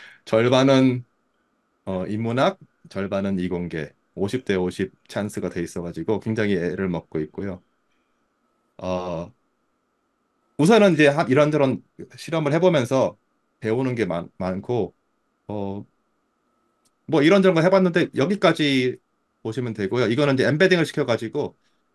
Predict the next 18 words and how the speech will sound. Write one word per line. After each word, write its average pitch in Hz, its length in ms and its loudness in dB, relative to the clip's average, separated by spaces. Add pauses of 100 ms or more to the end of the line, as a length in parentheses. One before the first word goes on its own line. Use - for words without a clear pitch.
이걸 147 300 0
가지고, 123 680 0 (120)
어, 104 360 -4 (640)
여름에 120 640 2 (760)
모르겠어요. 131 500 2
지금 - 280 -10 (720)
연구비를 139 1080 2 (800)
수주하기가 135 500 -2
지금 104 180 -2
너무 95 240 2
어려워가지고 107 800 0 (340)
계속 117 300 -2
진행을 117 340 0
할까 117 500 2
고민 147 360 0
중인, 98 540 -4 (760)
어, 87 140 -10
시점이고요. 101 800 -4